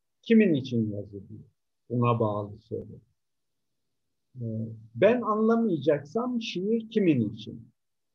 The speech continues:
E, güzel kardeşim, sen şiiri anlamak için ne yaptın?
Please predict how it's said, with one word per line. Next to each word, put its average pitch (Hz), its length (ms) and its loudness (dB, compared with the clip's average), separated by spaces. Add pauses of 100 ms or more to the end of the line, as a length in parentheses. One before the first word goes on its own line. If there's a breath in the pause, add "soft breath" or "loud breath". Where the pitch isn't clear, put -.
(100)
E, 123 60 0
güzel 165 420 -2
kardeşim, 147 560 0
sen 262 200 -2
şiiri 220 440 2
anlamak 127 560 0
için 117 360 2
ne 113 60 4
yaptın? 113 580 -4